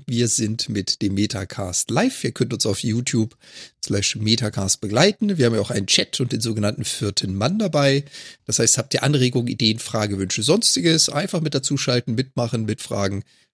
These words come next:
Wir versuchen darauf einzugehen. Und, äh, hallo, vierter Mann.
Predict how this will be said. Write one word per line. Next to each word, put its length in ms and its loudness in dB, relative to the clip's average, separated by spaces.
Wir 100 0
versuchen 280 2
darauf 160 4
einzugehen. 520 0
Und, 300 4
äh, 180 6
hallo, 260 2
vierter 320 0
Mann. 260 -2